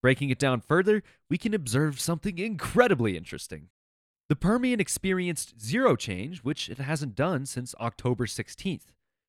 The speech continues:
It has experienced two weeks of one rig decreases in that time, but factoring in that change still shows a ninety-four rig increase overall. So, who is first this week?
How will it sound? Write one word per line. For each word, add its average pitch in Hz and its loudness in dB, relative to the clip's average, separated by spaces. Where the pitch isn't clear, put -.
It 113 0
has 185 4
experienced 120 0
two 151 0
weeks 123 -2
of 85 -6
one 156 2
rig 104 -2
decreases 90 -8
in 87 -14
that 87 -12
time, 156 -6
but - 2
factoring 202 0
in 185 0
that 170 4
change 147 -2
still - 0
shows 180 6
a 175 -2
ninety-four 160 0
rig 135 0
increase 120 -4
overall. 104 2
So, 170 0
who 196 4
is 226 2
first 226 2
this - -2
week? - -14